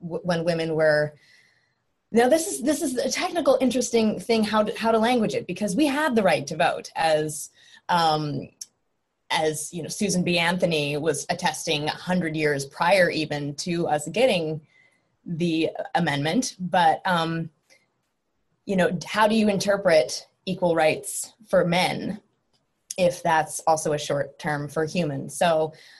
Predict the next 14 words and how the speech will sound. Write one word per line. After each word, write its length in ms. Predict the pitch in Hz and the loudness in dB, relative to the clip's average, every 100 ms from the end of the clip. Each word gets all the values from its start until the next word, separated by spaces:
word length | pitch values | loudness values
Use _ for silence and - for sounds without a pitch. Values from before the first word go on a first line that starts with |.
| _ 180 | _ 0
um, 600 | 170 160 156 151 151 - - | 2 0 0 -2 -4 -8 -4
so 240 | - 247 | 2 4
it 60 | 220 | 4
was 120 | 220 | 2
finally 440 | 214 196 240 269 269 | 2 0 4 2 2
clarified, 960 | - 349 415 320 - 160 147 151 196 254 | -4 -4 0 0 0 2 4 2 0 -2
I'll 140 | 170 156 | -2 -2
say, 380 | 160 147 151 185 | -2 -2 0 0
by 160 | 170 | 0
the 80 | 165 | 0
nineteenth 420 | 160 160 165 151 | -2 -4 -6 -6
Amendment 460 | 156 143 147 185 - | -4 -4 -4 -4 -2
that 160 | 202 175 | -2 -2
women 480 | 165 170 180 202 | -4 -2 -4 -6